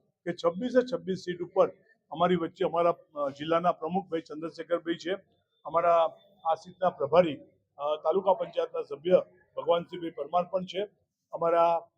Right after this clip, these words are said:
અ, રણજીતસિંહ તાલુકાના પ્રમુખ છે, અ, ભાઈ બાબુભાઈ ખેડા, અ, બેંક,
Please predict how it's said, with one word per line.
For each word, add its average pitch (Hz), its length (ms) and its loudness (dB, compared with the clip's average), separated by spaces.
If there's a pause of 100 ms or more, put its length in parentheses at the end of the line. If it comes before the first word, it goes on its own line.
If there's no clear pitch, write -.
(160)
અ, 147 140 -4
રણજીતસિંહ 170 560 -2
તાલુકાના 175 600 -2
પ્રમુખ 170 300 -4
છે, 190 180 0 (540)
અ, 156 200 2 (100)
ભાઈ 156 260 4 (320)
બાબુભાઈ 170 380 4
ખેડા, 170 280 2 (340)
અ, 147 280 0 (300)
બેંક, 156 200 -2